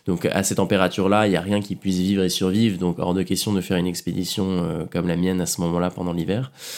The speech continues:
Donc, moi, je l'ai fait pendant l'été austral, qui court d'environ fin octobre à, à fin janvier. Euh, en tout cas, c'est le seul moment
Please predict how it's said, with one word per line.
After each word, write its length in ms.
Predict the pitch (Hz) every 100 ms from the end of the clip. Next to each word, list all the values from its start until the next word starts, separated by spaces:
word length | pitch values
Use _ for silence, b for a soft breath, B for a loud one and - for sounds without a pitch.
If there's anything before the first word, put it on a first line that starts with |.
| B
Donc, 220 | 104 92 98
moi, 180 | 101
je 140 | 101 95
l'ai 80 | 80
fait 180 | -
pendant 260 | 90 92 92
l'été 220 | 90 87
austral, 400 | 90 - 113 117
qui 160 | - -
court 400 | - 107 107 95
d'environ 500 | 87 90 92 95 98
fin 200 | - 98
octobre 560 | 92 - 98 98 90
à, 340 | 82 82 80 82 B B B
à 80 | -
fin 240 | - 90
janvier. 480 | 87 87 87 104 147 120
Euh, 560 | 87 80 80 78 78
en 100 | 82
tout 100 | 78
cas, 100 | 104
c'est 120 | 101 85
le 100 | 85
seul 200 | - 101
moment 480 | 101 101 104 110